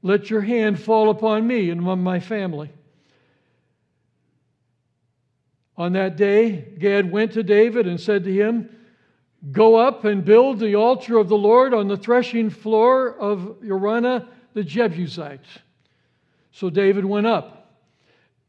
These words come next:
and as the Lord had commanded through Gad, when Araunah looked and saw the king and his men coming toward him, he went out and bowed down before the king with his face to the ground. And Araunah said, "Why has my lord the king come to his servant?"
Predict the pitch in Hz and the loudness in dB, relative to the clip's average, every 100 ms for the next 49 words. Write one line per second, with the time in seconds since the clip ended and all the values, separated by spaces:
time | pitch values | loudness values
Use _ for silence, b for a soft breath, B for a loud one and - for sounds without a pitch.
0 | - 170 190 208 214 208 214 226 233 202 | -10 -4 -2 0 0 2 4 4 4 0
1 | 226 214 220 240 240 240 220 208 151 165 | -2 0 0 0 0 -4 -6 -6 -6 -8
2 | 165 214 180 - b b b b b 185 | -6 -6 -8 -14 b b b b b -6
3 | 190 190 220 247 254 226 254 285 - 254 | -2 0 2 2 2 2 0 -2 -6 -4
4 | 214 202 - 233 240 233 226 - 269 240 | -2 -2 0 2 4 2 0 -4 -2 0
5 | 220 214 208 214 240 247 240 247 254 226 | 2 2 0 0 0 0 -2 -2 -2 -2
6 | 220 247 269 202 202 B B - 233 233 | -2 0 0 0 -2 B B -2 0 2
7 | 233 277 269 233 208 B B B 202 226 | 2 2 0 -4 -6 B B B 0 2
8 | 269 247 269 277 254 214 254 233 233 254 | 2 2 2 2 0 0 2 2 -2 -4
9 | 277 269 226 208 - 262 277 - 240 214 | -2 -2 -2 -4 -2 -2 -2 -4 -4 -2
10 | 180 202 170 202 151 b b b b - | -2 -4 -4 -6 -8 b b b b -4
11 | 202 208 269 269 - 240 233 185 214 285 | 0 2 2 0 -2 2 0 2 -2 0
12 | 285 254 233 240 226 240 254 220 - 254 | 0 0 -2 -2 2 2 2 -2 -4 -4
13 | 247 240 240 220 220 196 - 277 170 143 | -4 -2 -4 -2 -4 -6 -8 -10 -10 -14